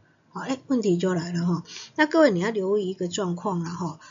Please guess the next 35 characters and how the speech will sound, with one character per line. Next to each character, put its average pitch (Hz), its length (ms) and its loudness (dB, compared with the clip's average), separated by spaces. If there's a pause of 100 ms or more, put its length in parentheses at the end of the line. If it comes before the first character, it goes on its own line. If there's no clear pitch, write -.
(100)
如 320 180 0
果 220 160 4
你 180 300 -2
认 294 260 4
为 190 200 0
这 220 160 0
两 180 260 -4
万 226 200 -2
四 220 240 -2
的 185 180 -6
这 247 240 -2
个 208 100 0
是 226 500 2 (220)
多 294 220 2
了 220 120 2
这 208 140 2
个 190 120 0
四 202 200 -2
千 202 220 -2
块， 208 160 -2
只 185 160 -6
是 254 160 -2
你 190 120 -2
的 185 160 -8
奖 175 300 -6
金 202 180 -4
是 202 120 -2
恩 196 240 -6
惠 185 160 -4
性 175 320 0
的， 170 220 -8 (480)
那 285 160 2
你 208 160 0
可 185 160 -10
能， 170 340 -2